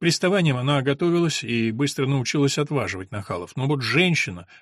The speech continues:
пожелавшая ласки в общей спальне одного приюта, застала ее врасплох. Сильвия испытала немалое облегчение, когда впереди показались шпили протестантских церквей Женевы. Теперь у нее есть повод гордиться собой.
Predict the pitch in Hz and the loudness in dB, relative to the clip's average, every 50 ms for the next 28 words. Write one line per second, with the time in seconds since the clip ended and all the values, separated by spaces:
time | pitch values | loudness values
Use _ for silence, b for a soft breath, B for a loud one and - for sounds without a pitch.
0 | B B - 98 123 135 139 147 139 - - 147 131 120 B B B B 135 123 | B B -4 -2 2 2 2 2 2 0 0 -2 -2 -4 B B B B 2 2
1 | 151 139 113 - - - 101 90 107 110 104 - - - - - - 139 123 110 | 4 2 2 -2 -4 -6 -6 -4 -6 -6 -6 -6 -4 -6 -6 -4 -4 -4 -4 -4
2 | 107 104 101 113 120 117 113 - 127 120 127 180 208 214 220 208 B B B B | -4 -6 -6 -6 -6 -6 -6 -6 -4 -2 0 0 2 2 2 0 B B B B
3 | B - 131 151 139 - - 139 113 117 123 127 139 147 151 170 165 - - 107 | B -2 0 0 0 0 -2 -4 -2 -2 -2 -2 -2 -2 -2 -2 -4 -4 -8 -10
4 | 92 80 - _ _ _ _ _ _ b b b b b b - - 220 208 185 | -12 -12 -14 _ _ _ _ _ _ b b b b b b -4 -2 0 2 2
5 | 190 196 - - 190 160 - - 165 160 175 143 113 110 113 120 120 123 123 120 | 2 0 0 0 -4 -4 -2 -2 -2 0 0 -2 0 -2 -2 -2 -2 -2 -2 -2
6 | 127 120 127 131 131 - - 190 160 117 104 - 107 98 113 131 131 123 110 - | -2 -2 -2 -4 -4 -2 -2 0 0 -2 -2 -4 -8 -6 -4 -2 -2 -2 -4 -6
7 | - - 135 127 127 139 170 175 B B B B B B - 135 - 143 135 160 | -6 -4 -4 -2 0 0 0 -2 B B B B B B -6 -2 0 0 2 2
8 | 151 139 127 - - - - 160 156 143 143 147 139 120 - 143 127 - - 151 | 2 2 2 0 -2 0 0 0 0 0 0 -2 -4 -4 -4 -4 -6 -4 -2 -2
9 | 139 127 - - 139 123 - - 135 127 120 - 135 123 110 101 101 117 110 98 | -2 -2 -4 -6 -6 -8 -6 -6 -8 -8 -6 -6 -6 -4 -4 -4 -4 -6 -8 -8
10 | 78 78 85 - _ _ _ _ b b b b b b b - - - 277 254 | -10 -14 -18 -20 _ _ _ _ b b b b b b b -10 -2 -2 0 0
11 | 233 233 226 226 220 208 202 208 202 - - - - 214 202 185 170 170 175 185 | 2 2 4 4 4 6 6 4 2 2 0 2 4 4 4 4 2 2 2 0
12 | 175 170 196 214 - - - 107 - - 113 90 90 85 82 | 0 0 -2 -2 -2 -2 -4 -4 -4 -6 -6 -8 -8 -12 -12